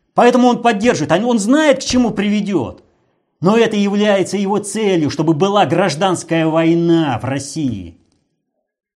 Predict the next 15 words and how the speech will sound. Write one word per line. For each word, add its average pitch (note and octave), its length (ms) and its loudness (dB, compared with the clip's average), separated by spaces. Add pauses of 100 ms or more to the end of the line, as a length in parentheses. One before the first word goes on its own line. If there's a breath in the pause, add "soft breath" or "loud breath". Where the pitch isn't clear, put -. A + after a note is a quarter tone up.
(1120)
Понимаете? E3+ 680 0 (840)
И C#3+ 60 0
они B3+ 260 4
вот A3 220 2
на G#3+ 160 0
эти G#3 160 0
два F#3 240 4
паса G#3 380 2
все F#3 180 -4
работают. F3+ 560 -2 (2250 soft breath)
Все, A#3 400 0
кто F#3 180 -2
поддерживает E3+ 560 0
этот B2+ 240 -4
закон, D3+ 600 -4